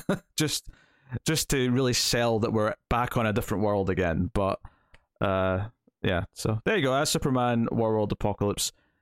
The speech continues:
issue one. The Flash Annual twenty twenty-two. Jeremy Adams writing with Serge Acuna on the art.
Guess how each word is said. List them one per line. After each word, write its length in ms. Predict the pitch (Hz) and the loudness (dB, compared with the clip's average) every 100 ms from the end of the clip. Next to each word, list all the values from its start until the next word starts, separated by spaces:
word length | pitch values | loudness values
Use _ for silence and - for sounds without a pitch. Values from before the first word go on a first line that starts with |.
| _ _ - | _ _ -6
issue 300 | 104 - 87 | -4 0 0
one. 260 | 82 80 87 _ _ _ _ _ _ _ _ _ _ _ | 0 0 -4 _ _ _ _ _ _ _ _ _ _ _
The 120 | 123 151 | -4 -2
Flash 580 | - 269 233 147 - - | 0 2 2 2 0 0
Annual 560 | 156 156 147 127 117 | 2 2 2 2 0
twenty 260 | - - 156 | 0 0 0
twenty-two. 920 | - 156 131 - 143 131 120 110 101 95 - | 0 -2 -2 0 2 2 2 2 2 0 -2
Jeremy 340 | - 139 135 | 0 0 2
Adams 320 | 131 131 127 107 | 2 2 0 0
writing 400 | 123 127 123 113 | 0 0 0 0
with 160 | 110 | 0
Serge 600 | - - 131 151 156 135 - | 0 0 2 2 0 0 0
Acuna 840 | 117 - - 151 160 113 95 92 - _ - | -2 -4 -4 0 2 2 0 -2 -6 _ -4
on 400 | 107 107 107 104 | -2 0 0 -2
the 220 | 101 104 - | -2 -2 0
art. 420 | 110 123 98 | 0 0 -2